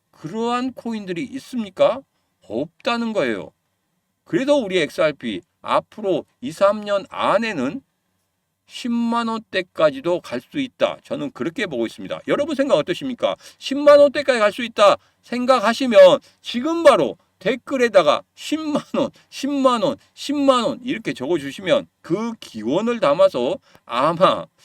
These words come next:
하늘에 닿아서 십만 원 갈 수 있다. 저는 그렇게 보고 있습니다. 자, 그리고 어제 이런 말씀 드렸죠. 자, 고래들의 매수, 매도를 여러분들에게 파악을 해드리겠다.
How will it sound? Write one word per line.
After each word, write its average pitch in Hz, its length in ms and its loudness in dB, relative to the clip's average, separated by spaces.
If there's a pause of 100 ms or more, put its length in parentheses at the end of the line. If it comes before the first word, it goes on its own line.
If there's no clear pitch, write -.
(120)
하늘에 254 520 -2
닿아서 147 600 0 (360)
십만 202 440 2
원 143 180 -2 (220)
갈 135 240 -4
수 - 320 -18 (180)
있다. 147 520 0
저는 120 580 -6
그렇게 165 380 -8
보고 113 240 -10
있습니다. 139 520 -2 (220)
자, 160 240 4
그리고 262 320 0
어제 208 220 2
이런 160 240 4
말씀 226 260 -2
드렸죠. 135 500 -2 (240)
자, 92 420 -2 (120)
고래들의 233 1200 -4 (360)
매수, 180 800 -6
매도를 147 720 -2
여러분들에게 107 560 -4
파악을 196 600 -4
해드리겠다. 131 640 -6